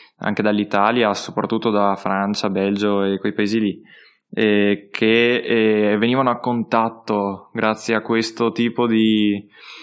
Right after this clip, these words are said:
di mezzi con, eh, questi gruppi terroristici, e, e venivano convinti a,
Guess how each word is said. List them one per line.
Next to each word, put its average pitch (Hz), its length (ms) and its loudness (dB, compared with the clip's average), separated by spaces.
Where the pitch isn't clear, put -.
di 113 140 0
mezzi 104 720 0
con, 113 380 0
eh, 104 680 2
questi 120 260 -2
gruppi 113 280 2
terroristici, 120 880 -2
e, 104 840 0
e 120 520 0
venivano 120 500 2
convinti 117 1000 0
a, 104 420 2